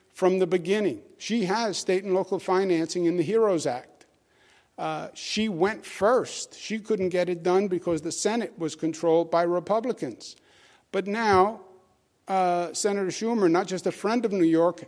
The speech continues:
a New Yorker, uh, senator from New York and head of the Senate. So, uh, sometimes the stars line up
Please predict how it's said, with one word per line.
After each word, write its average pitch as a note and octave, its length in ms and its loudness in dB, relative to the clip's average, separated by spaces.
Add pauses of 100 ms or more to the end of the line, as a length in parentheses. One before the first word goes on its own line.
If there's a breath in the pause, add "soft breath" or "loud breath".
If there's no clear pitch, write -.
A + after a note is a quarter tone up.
(180)
a G#3 180 2
New G#3+ 300 2
Yorker, G#3+ 680 6 (1000 soft breath)
uh, D3 460 -2 (160)
senator G#3+ 500 2
from G#3 320 0
New G#3 80 -2
York G3 480 0
and F3+ 160 0
head F#3 260 -2
of F3+ 160 -2
the F3 100 -2
Senate. G3 540 -2 (720 soft breath)
So, F3+ 720 2
uh, E3 540 -4 (220)
sometimes G#3 580 -4
the F3+ 100 -2
stars G3+ 600 0
line G3 420 0
up G3 280 0